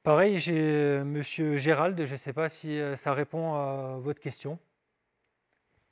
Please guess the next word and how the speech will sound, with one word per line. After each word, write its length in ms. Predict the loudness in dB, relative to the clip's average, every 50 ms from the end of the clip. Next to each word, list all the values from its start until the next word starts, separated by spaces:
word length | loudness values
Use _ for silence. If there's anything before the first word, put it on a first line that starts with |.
| _ _ _ _ _ _ _ _ _ _ _ _ _ _ _ _ _ _ _ _ _ _ _ _ _ _ _ _ _ _ _ _ _ _ _ _ _ _ _ _ _ _ _ _ _ _ _ _ _ _ _ _ _ _ _ _ _ _ -4
Et 300 | -2 0 0 0 -2